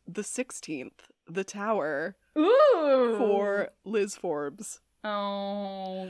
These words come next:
Speaker 2: yeah.
Speaker 1: Because her world has just come crashing down around her in this, like, the secure
Speaker 2: Yeah.
Speaker 1: little life that she's built, where she's got, like, her best friend,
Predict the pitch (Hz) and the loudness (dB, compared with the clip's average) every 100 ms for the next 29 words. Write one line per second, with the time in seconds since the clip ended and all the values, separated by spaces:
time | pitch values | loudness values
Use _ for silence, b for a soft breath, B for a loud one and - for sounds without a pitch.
0 | 180 175 165 175 175 175 254 277 254 226 | -10 -10 -10 -10 -10 -6 -4 0 2 2
1 | 269 240 208 214 214 202 - 208 202 - | 0 0 0 -2 -4 -6 -8 -6 -8 -8
2 | 214 175 165 - 185 180 180 165 147 151 | -6 -4 -4 -6 -8 -8 -6 -6 -6 -6
3 | 151 - 165 160 156 165 170 147 147 139 | -8 -6 -6 -4 -6 -6 -4 -4 -6 -6
4 | 135 - 160 - 196 - 180 - 202 196 | -8 -6 -8 -6 -10 -8 -8 -6 -4 -2
5 | 190 190 185 185 170 - 202 202 - - | -2 -2 -2 -2 -4 -2 0 0 -2 -4
6 | - - 202 190 202 190 190 185 185 185 | -4 -4 -8 -6 -2 0 0 -4 -8 -6
7 | 196 208 196 175 - 170 170 - B B | -8 -6 -2 -2 0 0 0 -2 B B
8 | B - 214 196 208 - - 320 294 277 | B -2 0 2 0 -2 -6 0 2 2
9 | 269 269 262 | 2 2 2